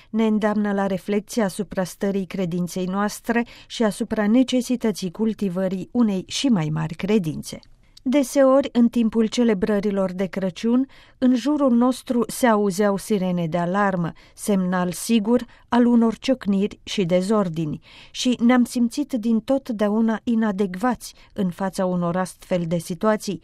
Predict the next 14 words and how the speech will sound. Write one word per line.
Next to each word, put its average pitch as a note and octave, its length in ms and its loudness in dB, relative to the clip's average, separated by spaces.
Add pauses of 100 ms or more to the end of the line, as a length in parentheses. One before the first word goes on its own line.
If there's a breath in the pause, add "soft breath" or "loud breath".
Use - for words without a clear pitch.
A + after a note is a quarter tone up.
(240 soft breath)
având B3+ 360 2
sentimentul C4+ 800 0
că G#3+ 120 0
suntem G3+ 500 2
în G#3 100 2
afara E3+ 380 2
timpului A#3+ 560 0
și B3+ 180 -2
a C4+ 40 4
istoriei. F#3+ 760 -2 (300 soft breath)
Dar A#3+ 220 0
nu B3 160 4
este E3+ 320 0
adevărat”, D#3 600 -2